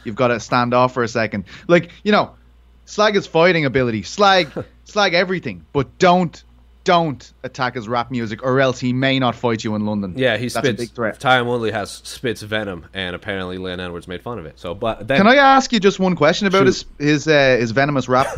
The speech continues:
Speaker 2: <laughs>
Speaker 1: Um, I'm wondering about, is that a real thing? Um, him doing that, the take his horse to the old, whatever it is, take the Old Town Road.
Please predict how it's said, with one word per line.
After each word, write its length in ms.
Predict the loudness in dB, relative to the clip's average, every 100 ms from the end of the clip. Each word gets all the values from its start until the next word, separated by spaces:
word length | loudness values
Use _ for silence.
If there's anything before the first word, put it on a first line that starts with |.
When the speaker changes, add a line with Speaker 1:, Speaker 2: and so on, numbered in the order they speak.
| -10
Speaker 2:
<laughs> 140 | -6 0
Speaker 1:
Um, 480 | 2 4 2 0 -6 _ _ -20 -20 -8
I'm 240 | 0 2 4
wondering 380 | 4 6 4 4
about, 540 | 0 4 4 4 2 -4 -12 -20 -4
is 140 | 0
that 140 | 4 4
a 60 |
real 380 | 2 2 2 0
thing? 460 | 0 -2 -2 -2 -6 -14 _ _ -2
Um, 480 | 2 2 2 -4 -6
him 320 | -4 -4 0
doing 340 | 2 2 2
that, 300 | 4 2 0 _ _ _ _ _
the 460 | 0 2 0 -2 -8 _ _ _ _
take 240 | -2 0 0
his 120 | -2
horse 300 | 0 0 0 -2
to 100 | -2
the 160 | 0
old, 300 | 2 0 -2
whatever 340 | 0 2 4 4
it 60 | 4
is, 220 | 2 -4 -20 -2
take 260 | 0 0 -2 -2
the 260 | 0 0 0
Old 200 | 2 4
Town 200 | 4 4
Road. 280 | 4 4